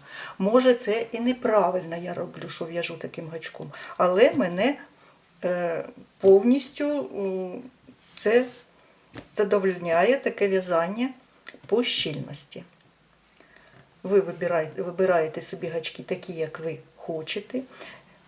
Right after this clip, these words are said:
такі, як вам рекомендують, або щось інше. Я в'яжу так. І зараз обв'яжу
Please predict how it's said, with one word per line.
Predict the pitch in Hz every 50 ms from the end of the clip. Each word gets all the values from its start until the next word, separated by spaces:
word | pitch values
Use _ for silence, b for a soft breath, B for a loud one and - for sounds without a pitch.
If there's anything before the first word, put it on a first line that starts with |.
| _ - _
такі, | - 196 185 185 - 190
як | 175 165 - 180
вам | 170 165
рекомендують, | 165 165 156 - 180 170 165 165 165 156 - 175 190 233 262 254 262 - - 175
або | 156 151 156 170 190 233 277 277 - - - - -
щось | - - 180 196 196 - -
інше. | - 175 - - - - - B B B B B B - -
Я | 160 175 196 262 294 -
в'яжу | 196 160 - - 180 208 - -
так. | - - - - - - - - - _ - - - - - _ _ B B B B B B B B B B B B B B B _ _ _ _ _ _ _ - -
І | 190 175 165 160 - - _ _ _ _ _ - -
зараз | - 180 170 156 - - - - -
обв'яжу | 202 185 175 185 180 190 190 190 185 180 175 - 208 220 254 330 339